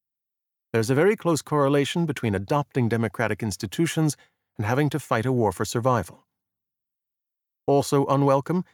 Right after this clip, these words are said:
the conclusion that civil unrest might soon be upon us, and might reach the point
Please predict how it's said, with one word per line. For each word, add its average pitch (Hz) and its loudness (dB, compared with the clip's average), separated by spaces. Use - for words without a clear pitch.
the 113 -2
conclusion 135 0
that 123 0
civil 160 0
unrest 113 -2
might 104 -2
soon 117 -2
be 113 0
upon 104 -4
us, - -14
and 87 -4
might 123 0
reach 117 -2
the 127 -4
point 90 -6